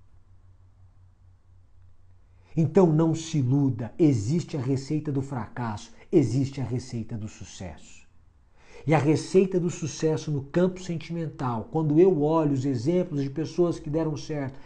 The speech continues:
está na cumplicidade, está no elogio, está em Salomão quando diz: "Qual o lírio entre os espinhos,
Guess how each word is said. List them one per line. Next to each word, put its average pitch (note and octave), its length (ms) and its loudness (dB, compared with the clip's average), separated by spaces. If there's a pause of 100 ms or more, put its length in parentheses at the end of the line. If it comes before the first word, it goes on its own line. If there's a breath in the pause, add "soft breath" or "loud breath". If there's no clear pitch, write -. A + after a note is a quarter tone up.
(140)
está E3 360 2
na D3+ 140 -2
cumplicidade, C#3 1600 0 (560 soft breath)
está F3 400 4
no D#3+ 140 4
elogio, C#3 760 4 (420 soft breath)
está F#3+ 300 4
em F#3 80 6
Salomão F3+ 640 4
quando F3 400 6
diz: D#3+ 320 4
"Qual F#3 540 6
o F3 80 6
lírio G3 520 8
entre G#3+ 320 0
os F#3 120 -4
espinhos, D#3 640 -6